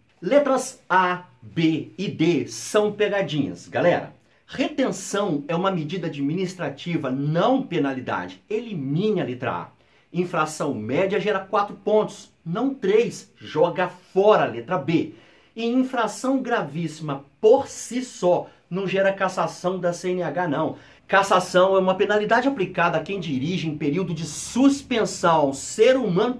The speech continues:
teimoso. Então, descarte a letra D. Vamos pra segunda questão. O nobre amigo me mandou essa prova, também errou.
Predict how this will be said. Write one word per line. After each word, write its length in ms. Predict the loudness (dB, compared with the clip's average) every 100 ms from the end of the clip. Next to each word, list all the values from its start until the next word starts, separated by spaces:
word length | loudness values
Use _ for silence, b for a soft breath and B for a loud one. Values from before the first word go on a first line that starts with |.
| -4
teimoso. 800 | 4 6 8 10 10 8 0 -12 -10 -2
Então, 520 | 0 4 4 4 0
descarte 720 | -8 -10 -10 -8 0 0 0 -6
a 40 |
letra 200 | -4 -6
D. 260 | -4 -6 -10 -20 _ _ _ _ _ _ _ _ 0
Vamos 140 | 4
pra 100 | 4
segunda 320 | 2 0 -2 0
questão. 500 | -2 0 2 2 0
O 60 |
nobre 280 | 0 0 0
amigo 260 | -2 -4 -2
me 80 |
mandou 240 | 0 4 4
essa 120 | 2
prova, 440 | 6 6 6 2 -12 -4
também 440 | -2 0 -2 -6 -2
errou. 400 | 0 0 -2 -8